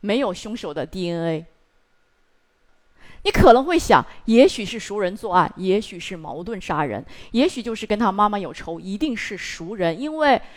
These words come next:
他知道他的小名啊。万一假设从已知出发的已知就有错呢？所有的这些已知是谁告诉我们的？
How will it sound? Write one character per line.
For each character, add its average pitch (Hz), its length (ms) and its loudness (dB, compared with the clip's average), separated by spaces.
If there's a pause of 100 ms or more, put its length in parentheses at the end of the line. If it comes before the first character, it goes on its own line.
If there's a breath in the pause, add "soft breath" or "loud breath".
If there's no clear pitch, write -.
(160 loud breath)
他 - 160 -2
知 294 220 -6
道 262 140 6
他 254 140 0
的 277 100 2
小 156 300 0
名 160 280 -10
啊。 240 180 -4 (1080)
万 294 160 -4
一 294 100 -4
假 - 280 -6
设 160 300 -6 (640)
从 302 220 -10
已 220 200 -6
知 285 160 -10
出 311 200 -10
发 294 200 4
的 233 80 2
已 180 240 -8
知 240 240 -12
就 262 180 -12
有 175 120 -12
错 240 320 -12
呢？ 160 160 -16 (1200)
所 - 200 -10
有 302 120 0
的 220 80 0
这 226 100 -2
些 220 100 2
已 175 120 -6
知 160 140 -14
是 196 100 -16
谁 175 140 -10
告 220 180 0
诉 196 140 -14
我 110 80 -8
们 98 120 -12
的？ 101 180 -6